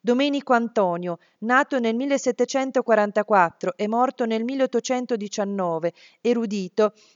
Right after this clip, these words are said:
sposò Giuseppina Scolmafora, colta dama brindisina, e fu in contatto con il gruppo degli illuministi gallipolini. Filippo Briganti, in occasione del suo matrimonio, scrisse per lui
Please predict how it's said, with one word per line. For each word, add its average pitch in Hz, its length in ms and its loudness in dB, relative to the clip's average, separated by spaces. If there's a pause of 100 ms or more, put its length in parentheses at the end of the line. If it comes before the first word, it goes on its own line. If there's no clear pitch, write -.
sposò 285 500 4
Giuseppina 302 760 -2
Scolmafora, 190 1000 2 (380)
colta 294 440 6
dama 247 340 6
brindisina, 202 840 -4 (220)
e 220 100 -4
fu 247 180 -6
in 254 100 -4
contatto 262 600 2
con 277 160 -4
il 285 80 -2
gruppo 262 340 -2
degli 254 240 0
illuministi 262 680 -4
gallipolini. 220 840 -2 (300)
Filippo 247 480 -2
Briganti, 208 760 -2
in 220 120 -4
occasione 254 520 -2
del 233 140 0
suo 277 200 -6
matrimonio, 277 680 0 (180)
scrisse 302 520 -2
per 285 200 0
lui 226 400 0